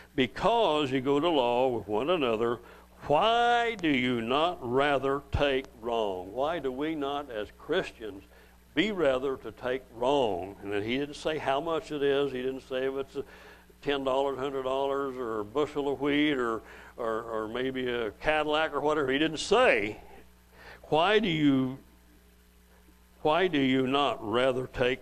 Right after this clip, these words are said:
wrong? Why do you not rather suffer yourselves to be cheated, be defrauded? You know, we should at times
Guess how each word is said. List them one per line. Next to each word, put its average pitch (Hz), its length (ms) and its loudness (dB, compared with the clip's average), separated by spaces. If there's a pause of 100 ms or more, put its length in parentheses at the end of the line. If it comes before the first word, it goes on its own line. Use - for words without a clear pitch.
wrong? 98 580 -2 (1200)
Why 165 380 4
do 139 140 0
you 120 280 2
not 127 340 0
rather 127 480 4
suffer 208 520 2
yourselves 175 840 0
to 113 120 -8
be 131 360 -2 (280)
cheated, 381 640 4 (400)
be 285 200 4
defrauded? 262 800 2 (100)
You 156 120 -2
know, 190 240 2 (280)
we 185 160 2
should 202 500 2
at 185 140 -8
times 180 540 0